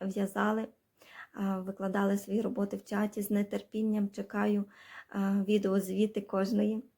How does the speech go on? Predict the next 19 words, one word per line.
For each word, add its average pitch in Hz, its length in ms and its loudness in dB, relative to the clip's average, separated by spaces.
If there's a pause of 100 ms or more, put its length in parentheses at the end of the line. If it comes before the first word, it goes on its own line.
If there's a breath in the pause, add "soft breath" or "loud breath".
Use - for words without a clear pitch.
(120)
Буду 202 360 0
з 196 40 0
задоволенням 202 680 2
передивлятися. 202 960 -2 (1080 loud breath)
І 214 380 4
дякую 220 380 2
Оксаночці 220 580 -2
за 208 120 -8
такий 208 280 -10
чудовий 208 380 0
проєкт. - 540 -4 (520)
Вже 214 240 4
з 226 240 6
нетерпінням 220 540 2
чекаю, 208 540 0 (480 loud breath)
а, 202 180 -2
іграшкового 196 720 0
буму 175 300 -2
«Весна». 233 440 -2